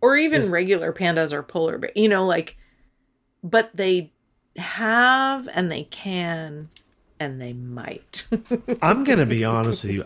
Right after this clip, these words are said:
Speaker 2: I've never really looked at red pandas, not closely. My God, these
Speaker 1: They're
Speaker 2: are
Speaker 1: cute.
Speaker 2: so adorable.
Speaker 1: <laughs>
Speaker 2: These striped long tail, are they cats?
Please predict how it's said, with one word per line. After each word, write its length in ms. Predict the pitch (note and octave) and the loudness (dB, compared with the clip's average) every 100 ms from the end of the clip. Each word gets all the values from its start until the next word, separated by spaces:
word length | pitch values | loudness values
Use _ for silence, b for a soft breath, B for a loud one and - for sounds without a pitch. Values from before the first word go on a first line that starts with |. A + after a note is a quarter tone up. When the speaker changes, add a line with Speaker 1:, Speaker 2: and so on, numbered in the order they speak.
| - | 2
Speaker 2:
I've 200 | F#3 F#3 | 2 4
never 320 | C3+ C3 B2+ | 6 6 6
really 400 | G#2+ A2 A#2+ G#2+ | 4 6 6 4
looked 680 | G2 G#2+ A2 G#2+ - - - _ _ _ _ _ _ - | 2 4 2 2 -6 -10 -12 _ _ _ _ _ _ -6
at 120 | B2 G#2+ | -2 2
red 200 | A#2 G#2+ | 2 2
pandas, 500 | A#2+ A2+ A2 A2 A2+ | 2 4 4 2 4
not 240 | C#3 C3 | 4 4
closely. 840 | - B2+ A#2 A#2+ - B2+ B2+ C3+ - _ _ _ b b b b b b b b _ _ - | 0 4 4 4 4 4 4 2 -4 _ _ _ b b b b b b b b _ _ 4
My 360 | D3 E3 F#3+ | 6 8 6
God, 680 | B2+ C3+ B2 G#2 F2+ D#2+ - - _ _ _ - | 6 4 6 4 2 -4 -14 -20 _ _ _ 2
these 140 | C3+ | 6
Speaker 1:
They're 140 | A#2+ | 6
Speaker 2:
are 60 | C#3+ | 4
Speaker 1:
cute. 220 | - A#2 | 2 0
Speaker 2:
so 520 | - - A#2+ A#2 G#2 F#2+ | 2 2 4 4 2 0
adorable. 540 | F#2+ G#2 G2 F#2 G#3+ A3+ | -2 0 0 -2 -4 -4
Speaker 1:
<laughs> 1120 | - F4+ - - C#4+ - E4 - - D4+ - | -2 0 0 -2 -6 -2 -4 -4 -8 -8 -4
Speaker 2:
These 380 | A#2 D#3 G#3 - | 4 6 6 4
striped 640 | - D#3 D#3 D#3+ - - | 0 2 4 4 0 -4
long 440 | B2 C3+ C3 B2+ A#2 | 2 4 4 4 2
tail, 640 | C#3 D3+ D3+ G2+ G2 - | 0 4 4 4 -2 -4
are 80 | C#3+ | 0
they 160 | A#3 D#4 | 2 2
cats? 640 | - C4+ G#4 G#4+ - | 2 2 2 2 -4